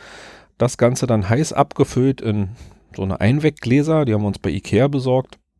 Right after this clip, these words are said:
Also nicht die Klassiker von Firma Weg, sondern ikea hat da eine echt super Auswahl. Haben wir uns in verschiedenen Größen welche geholt.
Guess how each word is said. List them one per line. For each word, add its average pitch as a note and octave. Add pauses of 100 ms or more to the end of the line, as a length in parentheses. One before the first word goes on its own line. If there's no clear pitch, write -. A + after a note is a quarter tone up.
(680)
Also G#2+
nicht G#2
die F#2+
Klassiker G#2+
von G2
Firma F#2+
Weg, - (720)
sondern G2 (100)
ikea A2
hat G2+
da A2
eine G2+ (520)
echt -
super A#2+
Auswahl. G#2+ (1500)
Haben A2+
wir A#2
uns G#2+
in A2
verschiedenen G2+
Größen A#2+
welche G2
geholt. F3